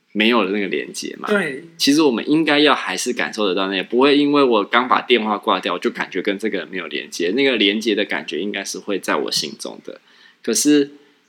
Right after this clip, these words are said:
Speaker 1: 可是那样的不安，除了，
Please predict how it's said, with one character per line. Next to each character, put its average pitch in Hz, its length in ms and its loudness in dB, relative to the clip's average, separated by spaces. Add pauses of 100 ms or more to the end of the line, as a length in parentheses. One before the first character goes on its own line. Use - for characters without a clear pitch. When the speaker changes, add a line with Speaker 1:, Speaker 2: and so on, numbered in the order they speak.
Speaker 1:
可 113 160 0
是 135 540 6
那 165 100 4
样 165 100 6
的 139 120 0
不 123 180 -4
安， 113 260 4
除 107 280 -2
了， 110 300 0